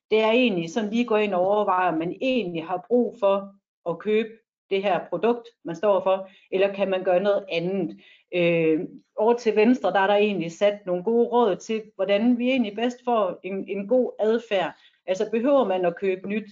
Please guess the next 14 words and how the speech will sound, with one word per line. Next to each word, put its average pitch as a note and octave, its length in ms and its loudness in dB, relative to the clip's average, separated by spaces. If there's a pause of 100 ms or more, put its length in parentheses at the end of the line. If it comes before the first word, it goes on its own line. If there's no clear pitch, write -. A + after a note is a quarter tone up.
(140)
Øh, F3 120 -6
kan G#3+ 140 -8
man A3 120 -4
gøre A#3+ 160 2
noget A#3+ 280 2
andet? G#3 460 -2
Kan G3+ 120 -6
man, F#3+ 220 -2
øh, F#3 160 0
få G3+ 80 -2
repareret G3 580 -2
produkterne? D#3 840 -4
Og E3+ 140 -2
så F3+ 120 -14